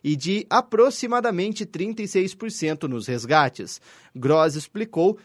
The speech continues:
que os bombeiros fazem acompanhamentos diferenciados dos casos de afogamento de acordo com a gravidade do caso.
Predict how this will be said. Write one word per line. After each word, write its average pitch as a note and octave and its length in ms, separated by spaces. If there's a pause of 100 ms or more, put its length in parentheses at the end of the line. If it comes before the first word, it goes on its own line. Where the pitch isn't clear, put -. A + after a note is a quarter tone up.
(140)
que D#3 140
os C3+ 100
bombeiros D3+ 560
fazem D#3+ 560
acompanhamentos G3+ 1080
diferenciados D3 840
dos C#3+ 200
casos C3 420
de C#3+ 100
afogamento F3 800 (300)
de C#3+ 100
acordo E3+ 320
com G#3 140
a G3 80
gravidade E3 640
do F3+ 100
caso. A2 540